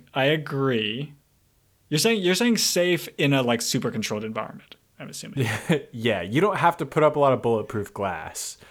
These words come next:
Speaker 2: mostly because it won't matter.
Speaker 1: Right. Okay.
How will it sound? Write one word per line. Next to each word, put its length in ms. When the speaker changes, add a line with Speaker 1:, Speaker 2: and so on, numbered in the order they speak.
Speaker 2:
mostly 380
because 320
it 100
won't 200
matter. 420
Speaker 1:
Right. 420
Okay. 500